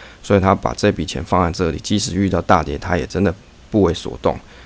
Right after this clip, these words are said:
我相信有这种坚毅的投资人。啊，不过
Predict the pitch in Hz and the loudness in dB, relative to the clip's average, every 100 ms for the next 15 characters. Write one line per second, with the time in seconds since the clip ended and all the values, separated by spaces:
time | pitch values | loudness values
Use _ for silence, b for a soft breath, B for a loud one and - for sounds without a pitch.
0 | B 76 104 113 113 80 92 85 90 98 | B 0 4 6 4 4 0 0 0 2
1 | 95 107 85 78 78 78 90 82 64 - | 4 4 2 -2 -4 -6 -6 -6 -6 -10
2 | - B B B B - 80 107 127 | -14 B B B B -8 0 6 6